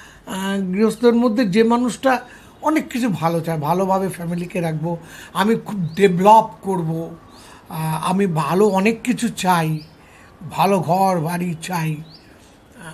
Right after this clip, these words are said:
আত্মীয়স্বজনকে খুব ভালো রাখবো, নিজেকে বড়োভাবে দেখাবো, প্রকাশ করব।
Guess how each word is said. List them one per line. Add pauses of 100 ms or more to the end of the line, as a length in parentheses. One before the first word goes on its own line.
আত্মীয়স্বজনকে
খুব
ভালো
রাখবো, (400)
নিজেকে
বড়োভাবে
দেখাবো, (100)
প্রকাশ (160)
করব।